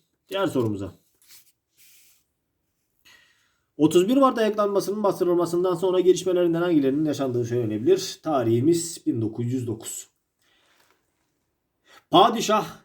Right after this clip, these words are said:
ikinci Abdülhamit tahttan indirildi. Ve Haçlı Birliği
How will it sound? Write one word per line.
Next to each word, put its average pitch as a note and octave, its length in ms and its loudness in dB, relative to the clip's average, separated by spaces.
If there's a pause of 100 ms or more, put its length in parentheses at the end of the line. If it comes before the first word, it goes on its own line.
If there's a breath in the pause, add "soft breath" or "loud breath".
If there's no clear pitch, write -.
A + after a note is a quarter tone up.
(120)
ikinci F3 400 2
Abdülhamit D3+ 680 0 (220)
tahttan B2 340 -6
indirildi. F#2+ 480 -4 (760)
Ve A2+ 80 -4
Haçlı B2 460 0
Birliği A2+ 480 2